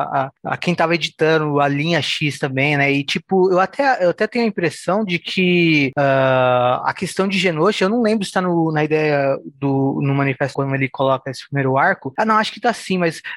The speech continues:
ah, eu lembro que o Joe Quesada, ele queria diminuir os, o número de mutantes, né? Tanto que, é, Genosha diminui pra caramba o número de mutantes no mundo, mas também depois o, o Joe Quesada também é o editor-chefe quando tem a Dinastia M, né?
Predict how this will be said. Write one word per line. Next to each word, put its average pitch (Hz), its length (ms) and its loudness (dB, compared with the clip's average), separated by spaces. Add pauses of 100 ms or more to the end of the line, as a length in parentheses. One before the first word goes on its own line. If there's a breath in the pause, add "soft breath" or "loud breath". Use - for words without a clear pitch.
ah, 160 160 2
eu 180 100 4
lembro 233 260 2
que - 100 -2
o 208 40 -6
Joe 226 120 2
Quesada, 220 380 -2
ele 226 80 -6
queria 233 320 -2
diminuir 156 380 2
os, 131 280 -2
o 160 260 0
número 147 220 0
de 131 80 -2
mutantes, 135 500 -2
né? 139 120 2
Tanto 165 200 -2
que, 151 280 -2 (200)
é, 131 240 2
Genosha 131 380 -2
diminui 135 360 -2
pra 127 120 -2
caramba 147 380 -2
o - 20 0
número 139 220 -4
de 135 80 -4
mutantes 131 320 -2
no 180 60 0
mundo, 202 380 2
mas 185 280 0
também 208 240 -2
depois 160 480 -2
o, 147 340 2
o 131 60 0 (260)
Joe 139 160 0
Quesada 160 320 0
também 156 540 0
é 131 440 0
o 135 120 2
editor-chefe 135 560 -2
quando 165 180 -2
tem 165 140 -2
a 170 60 2
Dinastia 185 460 0
M, 185 220 0
né? 127 160 0